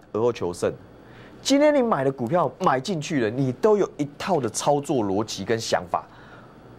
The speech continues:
所以贵买指数它准备要回撤的时候，其实我们出了很多很多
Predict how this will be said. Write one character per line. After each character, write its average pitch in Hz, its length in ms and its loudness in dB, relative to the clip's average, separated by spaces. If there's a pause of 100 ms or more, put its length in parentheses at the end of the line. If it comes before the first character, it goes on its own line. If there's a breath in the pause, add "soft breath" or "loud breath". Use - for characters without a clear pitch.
(360)
所 269 120 4
以 262 60 4
贵 285 180 4
买 220 160 4
指 160 160 -4
数 202 140 0
它 208 120 2
准 123 220 -6
备 165 120 2
要 175 100 4
回 123 220 -2
撤 170 200 0
的 117 120 2
时 110 120 -4
候， 117 180 2
其 - 140 -2
实 208 100 0
我 170 160 4
们 117 140 -2
出 - 220 -2
了 180 80 4
很 127 340 -2
多 202 260 6
很 139 200 -2
多 190 180 4